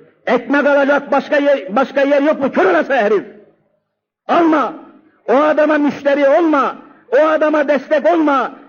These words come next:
Senin kesenden, cüzdanından, cebinden o adama para verme. Ta ki bu günahlar yıkılsın,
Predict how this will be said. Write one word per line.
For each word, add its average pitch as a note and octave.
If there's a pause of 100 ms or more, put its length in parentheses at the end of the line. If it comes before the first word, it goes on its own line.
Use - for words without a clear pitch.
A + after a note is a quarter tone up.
(120)
Senin D4
kesenden, C#4
cüzdanından, C#4 (200)
cebinden C#4
o C4
adama C#4+
para C#4
verme. C#4+ (920)
Ta G#3+
ki G#3+
bu G3
günahlar F#3
yıkılsın, F3+